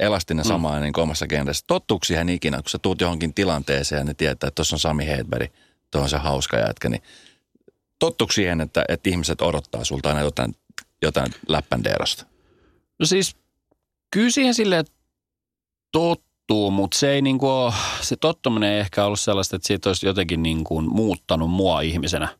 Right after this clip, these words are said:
Speaker 2: Mi-, mi-, mikä on niinku mulle henkilökohtainen semmonen niinku, mitä mä oon aina tutkinut itsessäni.
Speaker 1: Mm.
Speaker 2: Et muutuuks mä tässä jotenkin, tuuks mä niinku ylimieliseksi tai ignoraaks mä jotain ihmisiä vai muuttaaks tää niinku julkisuus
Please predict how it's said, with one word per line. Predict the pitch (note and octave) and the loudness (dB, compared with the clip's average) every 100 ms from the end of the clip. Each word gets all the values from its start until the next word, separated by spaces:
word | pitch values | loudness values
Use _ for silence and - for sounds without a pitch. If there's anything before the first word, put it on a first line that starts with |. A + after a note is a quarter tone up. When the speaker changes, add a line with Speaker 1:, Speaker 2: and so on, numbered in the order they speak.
| _ _ _ _ _ _ _ - | _ _ _ _ _ _ _ -4
Speaker 2:
Mi-, | G2 | -2
mi-, | - A2 | 2 0
mikä | G#2 A2+ G#2+ | 2 2 2
on | G2+ G2 | 2 0
niinku | F#2 F#2+ - _ - - - - - - - - - | 0 0 -4 _ -14 -12 -12 -14 -16 -18 -16 -14 -2
mulle | G#2 G#2 G2+ | 0 2 2
henkilökohtainen | G#2+ A2+ F#2+ F2 F2+ E2+ - D#2+ | 0 0 0 0 0 -2 -2 -2
semmonen | E2 F2 F2 F2 | 0 0 0 0
niinku, | E2+ E2+ E2+ - _ _ _ _ _ _ _ | 0 -2 -4 -8 _ _ _ _ _ _ _
mitä | F#2 G2 | -2 0
mä | |
oon | G2+ | 2
aina | G#2 | 2
tutkinut | C3 B2 - E2 | 0 0 0 -2
itsessäni. | D#2+ - - - - | -2 -2 -4 -8 -10
Speaker 1:
Mm. | - D2+ D2 _ | -4 -4 -4 _
Speaker 2:
Et | F#2+ G#2+ | -2 2
muutuuks | C#3 G2 F2+ | 2 2 -2
mä | F2 | 0
tässä | E2 E2+ F#2 | 0 0 0
jotenkin, | E2 E2 - | 0 -4 -2
tuuks | A2 G#2 | -2 0
mä | G2+ | 0
niinku | F#2 F2 E2+ | 0 0 0
ylimieliseksi | E2+ D#2+ E2 E2 E2+ D#2+ - | 2 2 0 0 -2 -2 -4
tai | - D#2+ E2 - _ _ | -2 0 0 -4 _ _
ignoraaks | - F#2 F#2+ E2+ D2+ D#2 | -2 2 2 2 0 -2
mä | D2 D#2+ _ | -2 -4 _
jotain | - E2 D#2+ D#2 | -2 0 0 0
ihmisiä | E2+ E2 D#2+ D#2+ | -2 -2 -2 0
vai | F2 | 2
muuttaaks | G#2 F#2+ - D#2 - | 2 0 -2 -2 0
tää | D#2+ D#2+ | 0 0
niinku | D#2+ E2+ E2 | -2 -2 -4
julkisuus | - F#2+ F2+ E2+ - D#2+ D2+ - | 0 0 2 0 -2 0 -2 -4